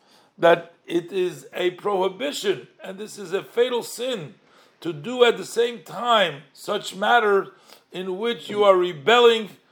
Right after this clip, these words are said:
the instruction of Hashem, the God of the world. It's known, the saying of my father-in-law, the Rebbe,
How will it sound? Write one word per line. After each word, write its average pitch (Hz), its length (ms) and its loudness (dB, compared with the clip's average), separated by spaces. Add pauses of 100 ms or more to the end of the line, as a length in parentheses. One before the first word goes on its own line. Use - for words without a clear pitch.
(320)
the 165 520 -6 (480)
instruction 202 880 0 (360)
of 165 140 0
Hashem, 220 520 2
the 180 100 4
God 214 300 4
of 196 120 -2
the 208 80 -2
world. 220 380 4 (640)
It's 120 200 -14
known, 208 360 2
the 175 80 -4
saying 196 340 -6
of 185 100 -6
my 170 120 -6
father-in-law, 190 440 -2
the 147 120 -10
Rebbe, 196 460 0